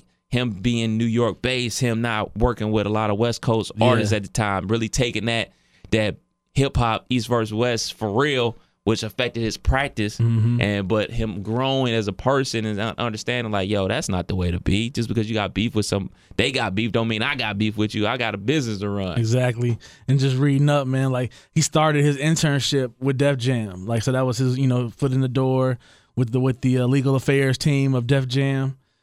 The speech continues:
Speaker 2: Uh, he said he did twelve years practicing law in the music industry. He was a, he was a,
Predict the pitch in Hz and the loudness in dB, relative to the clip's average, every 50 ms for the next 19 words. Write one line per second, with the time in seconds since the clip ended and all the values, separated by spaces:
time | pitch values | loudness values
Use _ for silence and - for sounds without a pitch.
0 | _ _ _ - 117 123 120 117 117 120 117 - 147 131 127 120 123 117 - - | _ _ _ -4 -2 0 0 2 2 0 2 2 2 2 2 2 0 -2 -2 0
1 | 143 139 139 135 127 139 139 139 135 131 - 151 151 131 135 - - 139 139 135 | 0 0 2 2 2 2 2 2 0 0 -2 -4 -4 -2 -2 -2 0 0 0 2
2 | 135 135 131 131 131 127 131 131 135 139 139 131 123 127 139 135 135 135 120 - | 2 2 2 2 2 2 2 2 2 2 2 0 0 0 0 0 0 0 -2 -2
3 | - 135 131 127 123 - _ _ _ _ _ _ _ _ - 135 131 120 120 131 | -2 0 0 0 -2 -4 _ _ _ _ _ _ _ _ 2 2 4 4 4 2
4 | 127 123 - - 156 139 127 131 131 | 0 0 0 0 2 2 4 2 2